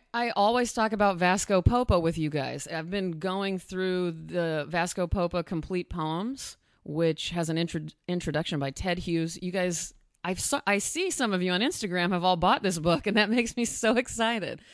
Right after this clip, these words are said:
I love that we're all, it's like we're in some weird book club over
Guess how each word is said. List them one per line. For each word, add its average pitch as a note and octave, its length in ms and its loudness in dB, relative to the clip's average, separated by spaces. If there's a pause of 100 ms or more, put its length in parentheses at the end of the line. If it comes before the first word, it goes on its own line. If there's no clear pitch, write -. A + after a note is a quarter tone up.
(140)
I A#3 140 4
love C#4 220 2
that A#3 100 0
we're G3+ 200 2
all, F#3+ 240 4
it's F#3+ 120 -2
like G#3 140 -4
we're G3+ 180 0
in F#3+ 140 -2
some G3 240 -2
weird F#3+ 280 0
book F#3 200 2
club C#3+ 360 -2 (560)
over E3+ 540 2